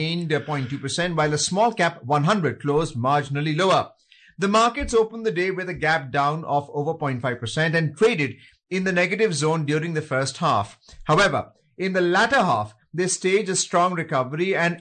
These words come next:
ended the session on a bullish note. Sensex rebounded by over thirteen hundred points, while Nifty recovered more than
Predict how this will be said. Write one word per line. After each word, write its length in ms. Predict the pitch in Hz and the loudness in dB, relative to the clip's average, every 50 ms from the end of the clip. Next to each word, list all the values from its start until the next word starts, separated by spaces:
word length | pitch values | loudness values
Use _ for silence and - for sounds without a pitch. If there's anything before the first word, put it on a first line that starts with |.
| - - 233 | -2 0 0
ended 280 | 269 277 254 240 190 165 | 2 2 0 0 -2 -2
the 80 | 156 - - | -4 -2 -2
session 320 | 127 123 - - 180 175 | -2 -2 -4 -6 -6 -2
on 160 | - 165 165 | 0 0 0
a 40 | 147 120 | 2 2
bullish 300 | 123 147 160 165 156 - 196 | 2 2 2 2 -2 -2 -2
note. 300 | 196 202 175 131 - - _ _ - - _ _ _ - - | 0 0 0 0 -2 -6 _ _ -20 -20 _ _ _ -2 0
Sensex 400 | 196 190 175 160 208 196 196 - 151 156 | 0 2 2 2 0 0 0 0 0 2
rebounded 520 | 196 190 165 214 240 247 233 214 175 120 - - - _ _ | 2 4 4 4 4 4 2 0 -2 -2 -6 -12 -20 _ _
by 120 | 143 185 185 | 0 2 2
over 240 | 190 196 214 208 | 2 2 0 -2
thirteen 420 | 208 165 160 160 156 240 254 240 214 196 | 0 -2 -2 -2 -2 -4 -2 -2 -2 0
hundred 260 | 185 185 180 - - | -2 -2 -6 -6 -4
points, 400 | 165 151 160 185 196 190 - 151 | -4 -2 -2 -2 -2 -4 -2 0
while 240 | 156 156 151 151 170 | 0 0 2 2 2
Nifty 300 | 226 226 226 - 160 135 120 117 - - _ _ 143 165 | 2 2 0 -2 -4 -4 -4 -6 -12 -20 _ _ -2 0
recovered 420 | 180 180 175 170 175 202 190 175 | 0 2 2 2 2 0 -2 0
more 120 | 170 175 175 | 0 0 0
than 120 | 180 170 | 0 -2